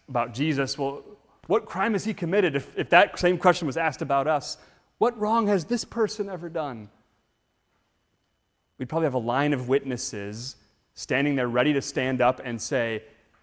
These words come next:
"Well, here, let me list for you what this person's done wrong to me." Or you could probably have your own conscience pointing that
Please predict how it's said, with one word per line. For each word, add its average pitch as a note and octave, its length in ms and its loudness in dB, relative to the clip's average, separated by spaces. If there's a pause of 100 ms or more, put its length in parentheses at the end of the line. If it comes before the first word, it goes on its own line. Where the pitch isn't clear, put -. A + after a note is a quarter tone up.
"Well, C3 200 2
here, D#3+ 200 6
let E3+ 160 4
me G#3 140 4
list G3 280 8
for F#3+ 120 6
you F#3+ 240 6
what D3+ 160 6
this F#3 120 6
person's E3 380 0
done D3 220 0
wrong D#3 180 2
to C3 140 -2
me." B2 360 -8 (1700)
Or - 80 -10
you A#2 100 -8
could A#2+ 140 -10
probably C3 240 0
have A#2+ 240 0
your A#2 100 -2
own A#2+ 140 -2
conscience B2 560 -8
pointing A#2+ 440 -8
that A2 320 -10